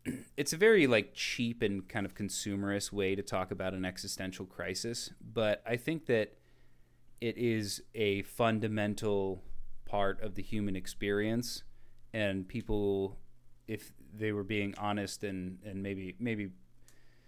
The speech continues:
more than just honest, but also just, like, remembering different parts of their lives clearly, y-, you'd find that everybody goes through multiple,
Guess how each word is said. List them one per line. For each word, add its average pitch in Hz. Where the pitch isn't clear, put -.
more 110
than 95
just 95
honest, 95
but 101
also 98
just, 92
like, 101
remembering 95
different 95
parts 92
of 92
their 92
lives 87
clearly, 92
y-, -
you'd 117
find 113
that 104
everybody 131
goes 113
through 110
multiple, 101